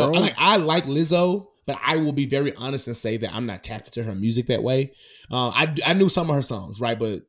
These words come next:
Speaker 2: this particular song on I'm not familiar with, and I definitely haven't seen the video, so I don't know.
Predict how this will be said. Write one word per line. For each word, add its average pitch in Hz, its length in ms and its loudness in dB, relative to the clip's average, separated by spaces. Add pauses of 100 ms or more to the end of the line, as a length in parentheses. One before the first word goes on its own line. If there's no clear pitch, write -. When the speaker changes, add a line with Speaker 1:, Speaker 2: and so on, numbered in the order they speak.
(140)
Speaker 2:
this 139 180 -2
particular 151 380 -2
song 127 400 -4
on 117 260 -6 (380)
I'm 135 160 2
not 123 320 2 (140)
familiar 143 360 2
with, 165 340 2 (100)
and 113 160 -6
I 104 100 -6
definitely 127 340 -4
haven't 117 180 -2
seen 117 200 -2
the 104 60 -4
video, 160 420 0 (260)
so - 180 -2
I 165 60 4
don't 139 320 0
know. 156 440 2